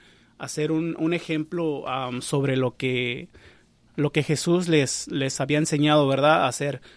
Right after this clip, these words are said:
Porque aquí yo lo que más me llamó mucho la atención es de que a través del ejemplo que ellos daba a la primera comunidad,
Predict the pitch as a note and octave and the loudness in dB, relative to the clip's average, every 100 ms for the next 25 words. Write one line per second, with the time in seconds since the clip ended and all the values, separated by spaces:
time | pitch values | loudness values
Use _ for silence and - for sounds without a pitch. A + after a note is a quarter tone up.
0 | _ - D3+ - D#3 D3 D3 C3+ B2 - | _ -4 -4 2 2 4 2 0 -2 -4
1 | G3+ G#3 G3+ A3 F#3+ D#3+ F3 G3 E3 D#3+ | -2 0 2 2 0 -2 0 0 -2 -2
2 | F3 F3 G3 E3 C3 B2 E3 F3 D#3+ E3+ | -4 -4 -4 -2 -6 -4 0 0 0 -4
3 | D#3 C#3+ C#3 - _ - - _ _ D3 | -4 -4 -4 -6 _ -20 -20 _ _ -4
4 | D#3 D#3+ D3+ F#3 A3+ G#3 - F#3 A3+ A3+ | 0 2 4 6 6 6 2 0 0 0
5 | F3+ G3+ D#3 D3+ F#3 F3+ D3+ C#3+ E3 E3+ | 2 2 2 2 2 0 -2 0 0 -2
6 | D3+ C3 B2 D3 | -4 -4 -4 -6